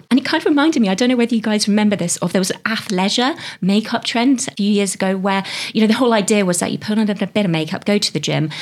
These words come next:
sweating it all off. Well, not sweating it all off in this case. You grab a towel, pat your face, and it wouldn't transfer to the towel. So I imagine that some of the formulations that work well with that might tap into this pretty nicely as well. So yeah, I mean, any thoughts on the hangover trend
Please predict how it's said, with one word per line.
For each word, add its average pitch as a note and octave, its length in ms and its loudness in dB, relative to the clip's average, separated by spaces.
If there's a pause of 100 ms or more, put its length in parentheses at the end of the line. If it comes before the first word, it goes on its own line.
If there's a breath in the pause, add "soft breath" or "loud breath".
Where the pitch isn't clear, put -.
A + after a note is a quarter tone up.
(200 loud breath)
sweating E3+ 840 -2
it E3 100 -2
all D#3 200 0
off. D3 240 0
Well, D3+ 320 -2
not F3 260 0
sweating - 320 -2
it - 60 -6
all D3 80 -2
off D3+ 120 -4
in D3+ 60 -2
this D3 120 -6
case. C#3 240 -4
You D3+ 80 -4
grab G#3+ 320 -2
a F3 40 -6
towel, D#3 380 -4 (280 loud breath)
pat - 260 -2
your E3 80 -4
face, - 460 -4 (320 loud breath)
and F3 260 0
it D#3+ 80 -2
wouldn't E3 300 -2
transfer D3 480 -2
to - 100 -6
the D#3 80 -6
towel. D3+ 280 -4
So F3 140 -4
I A3 60 -2
imagine A#3+ 480 -2
that G3+ 160 -2
some - 180 -4
of A4 60 -6
the - 80 -16
formulations A3+ 480 -2
that F#3 140 -4
work F#3 160 -4
well E3+ 100 -2
with D#3+ 160 -4
that F3 240 -4 (300 loud breath)
might B3+ 240 -2 (120)
tap - 280 -6
into G3 180 -2
this A#3 160 -4
pretty D#3 220 -6
nicely D#3+ 340 -4
as D#3+ 140 -8
well. G#3 260 -2 (400 loud breath)
So - 220 0
yeah, C#4+ 420 0
I G#3 160 -4
mean, A#3 260 -2 (400)
any B3+ 200 2
thoughts - 400 -2
on A#3 60 2
the G#3+ 60 0
hangover G#3+ 380 -2
trend B3 460 -4